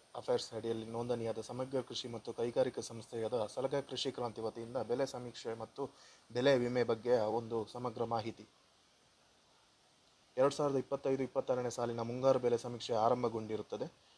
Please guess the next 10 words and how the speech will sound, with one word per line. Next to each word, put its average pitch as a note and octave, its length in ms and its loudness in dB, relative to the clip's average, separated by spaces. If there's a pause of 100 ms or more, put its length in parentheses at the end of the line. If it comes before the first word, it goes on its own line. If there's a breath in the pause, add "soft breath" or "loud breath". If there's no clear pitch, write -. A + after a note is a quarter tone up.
(120)
ಬೆಳೆ C3 160 6
ವಿಮೆ C#3 260 4
ಪಡೆಯಲು B2+ 440 6
ವಿಮಾ B2+ 240 4
ಕಂತು B2 300 -2
ಪಾವತಿ A#2+ 360 4
ಮತ್ತು A#2+ 300 -4
ಬೆಲೆ A#2+ 260 4
ಸಮೀಕ್ಷೆ A#2 460 -6
ಕಡ್ಡಾಯವಾಗಿರುತ್ತದೆ. A2 960 2